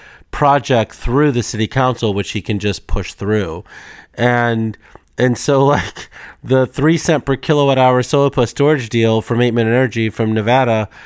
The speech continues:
may actually be, you know, on the ropes because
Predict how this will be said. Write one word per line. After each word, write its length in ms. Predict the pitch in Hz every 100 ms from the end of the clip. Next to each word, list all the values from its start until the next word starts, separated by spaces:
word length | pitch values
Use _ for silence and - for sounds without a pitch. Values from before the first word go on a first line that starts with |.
| - -
may 220 | 113 135
actually 520 | 135 123 - 127 113 113
be, 600 | 113 113 113 113 110 - _
you 120 | - 127
know, 340 | 101 65 58 _ _ _ _ _ _ _ _
on 200 | 120 127
the 100 | 123
ropes 500 | 113 165 123 - -
because 680 | - 107 127 113 117 110